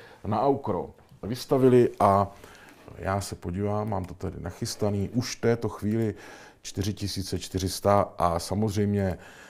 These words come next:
vložíme na transparentní účet X T V a použijeme na akci, ehm, Xaver jede.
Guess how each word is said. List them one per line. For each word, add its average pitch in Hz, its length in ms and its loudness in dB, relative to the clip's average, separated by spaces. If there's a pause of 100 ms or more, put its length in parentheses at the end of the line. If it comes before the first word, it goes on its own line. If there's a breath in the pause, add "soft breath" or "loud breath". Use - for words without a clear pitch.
(140 loud breath)
vložíme 98 520 0
na 92 300 2
transparentní 92 720 -2
účet 92 340 -4 (420)
X - 240 -8
T 98 160 2
V 95 260 2
a 87 300 2 (180)
použijeme 92 640 -2 (440 loud breath)
na - 100 -4
akci, 87 640 -2
ehm, 80 1080 -6 (540)
Xaver 92 340 0
jede. 85 220 -4